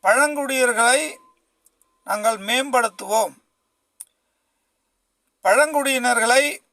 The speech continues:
நாங்கள் பெருமைப்படுத்துவோம்" என்று சொல்லிக்கொண்டு,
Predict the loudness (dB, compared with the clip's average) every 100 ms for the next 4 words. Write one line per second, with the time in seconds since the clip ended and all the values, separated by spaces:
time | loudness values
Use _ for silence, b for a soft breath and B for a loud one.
0 | _ _ _ _ _ _ 0 0 2 2
1 | 0 -8 _ _ -4 -2 0 0 -2 -4
2 | -4 0 0 -2 _ _ _ -10 -8 -4
3 | -4 -4 -6 -8 -10 -10 -8 -6 -6 -8
4 | -12